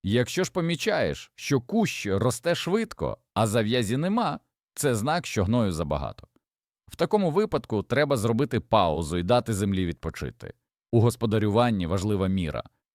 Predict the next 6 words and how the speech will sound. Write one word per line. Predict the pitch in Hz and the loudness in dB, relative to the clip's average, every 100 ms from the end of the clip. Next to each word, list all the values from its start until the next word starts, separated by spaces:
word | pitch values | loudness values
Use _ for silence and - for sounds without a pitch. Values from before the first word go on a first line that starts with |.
| _ | _
бо | 95 147 | 2 4
навіть | 175 156 135 - _ | 4 2 -2 -6 _
найкраще | 123 143 143 - 175 180 - 156 143 | 2 4 2 0 0 0 2 2 2
добриво | 107 135 147 147 147 135 | 4 4 6 4 2 2
при | - 131 | 2 0
зловживанні | 98 110 95 104 101 143 160 156 143 | 2 0 2 2 4 2 0 -2 -4